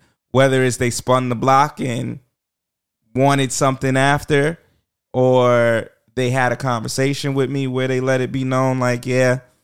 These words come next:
I, I know that I fucked that up," or, "I know I was, I was, uh, I wasn't the best to you," or whatever may have you. So,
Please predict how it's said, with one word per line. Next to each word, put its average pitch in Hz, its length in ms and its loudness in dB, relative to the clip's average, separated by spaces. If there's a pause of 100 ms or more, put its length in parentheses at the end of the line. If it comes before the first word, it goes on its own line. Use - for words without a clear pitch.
(560)
I, 120 260 -2 (180)
I 120 180 -4
know 131 200 2
that 123 140 2
I 120 80 2
fucked - 280 -2
that 120 180 2
up," 120 220 2
or, 113 100 -2
"I 110 60 -2
know 113 120 -2
I 123 160 4
was, 117 260 -2 (200)
I 117 140 -2
was, 117 340 -4 (500)
uh, 95 340 -6 (1300)
I 127 80 -4
wasn't 127 300 -2
the 123 80 -4
best 131 340 -2
to 135 60 -6
you," 123 400 -2
or 113 140 0
whatever 117 640 0 (460)
may 113 140 -2
have 120 300 0
you. 110 260 -6
So, 113 480 0